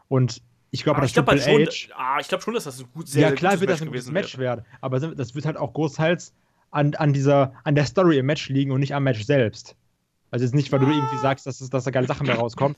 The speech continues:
Speaker 1: Weil Triple H ist
Speaker 2: Ah.
Speaker 1: auch nicht mehr so geil im Ring.
Speaker 2: Ah,
Speaker 1: Was
Speaker 2: schau dir
Speaker 1: man sagen
Speaker 2: mal,
Speaker 1: muss.
Speaker 2: schau dir mal noch vor drei Jahren Triple H gegen Daniel Bryan an. Also
Speaker 1: Ja, genau, vor drei Jahren.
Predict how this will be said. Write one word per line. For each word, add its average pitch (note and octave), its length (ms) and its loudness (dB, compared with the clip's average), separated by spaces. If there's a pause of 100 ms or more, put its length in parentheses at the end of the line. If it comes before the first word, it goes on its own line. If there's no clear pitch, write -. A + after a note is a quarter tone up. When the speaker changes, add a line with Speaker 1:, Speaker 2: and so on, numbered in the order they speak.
(280)
Speaker 1:
Weil B2 100 -10
Triple - 220 2
H E3+ 60 4
ist E3 100 2
Speaker 2:
Ah. D3+ 160 0
Speaker 1:
auch D3+ 180 -2
nicht D#3+ 200 -14
mehr C#3+ 120 0
so C3+ 160 4
geil A#2 240 2
im A2+ 140 -6
Ring. G#2 260 -8 (200)
Speaker 2:
Ah, D#3+ 100 -2
Speaker 1:
Was E3+ 80 -2
Speaker 2:
schau C3 200 2
dir A#3+ 120 2
Speaker 1:
man - 20 0
sagen - 0 -
Speaker 2:
mal, G#3+ 220 2
Speaker 1:
muss. - 60 -10
Speaker 2:
schau F#3 160 0
dir B3 100 -2
mal A3 100 0
noch G3 120 -2
vor F3 120 -4
drei D3+ 220 0
Jahren F3+ 220 0
Triple E3+ 280 -8
H F3 180 -6
gegen D3 380 -10
Daniel D3 240 -4
Bryan C#3 380 -4
an. A2 260 -14
Also A#2 240 -10
Speaker 1:
Ja, B2+ 80 2
genau, D3 240 2
vor C3 200 -2
drei A#2+ 180 -2
Jahren. B2+ 340 0